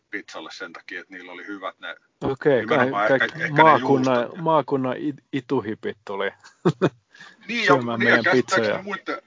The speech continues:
Speaker 1: muittenkin maakuntien ituhipit.
Speaker 2: Jaa.
Speaker 1: Et tota, ja sit toinen oli, oliko se niinku, mikä se toinen, TikTok vai TikTok,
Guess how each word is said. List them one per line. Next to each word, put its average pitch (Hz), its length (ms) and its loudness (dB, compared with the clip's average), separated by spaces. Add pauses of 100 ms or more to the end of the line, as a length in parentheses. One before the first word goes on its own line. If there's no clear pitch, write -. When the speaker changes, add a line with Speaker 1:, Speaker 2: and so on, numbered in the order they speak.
(240)
Speaker 1:
muittenkin 143 520 -8
maakuntien 104 800 -8 (1000)
ituhipit. 101 640 -14 (680)
Speaker 2:
Jaa. 143 460 2 (580)
Speaker 1:
Et 110 180 -18
tota, 104 400 -12 (920)
ja 123 80 -12
sit 135 200 -8
toinen 165 300 0
oli, 135 120 -2 (540)
oliko 170 160 -20
se 143 60 -16
niinku, 127 260 -16 (240)
mikä - 220 -10
se 143 100 -10
toinen, 123 420 -4
TikTok - 460 -6 (120)
vai 87 200 -10 (100)
TikTok, - 500 -12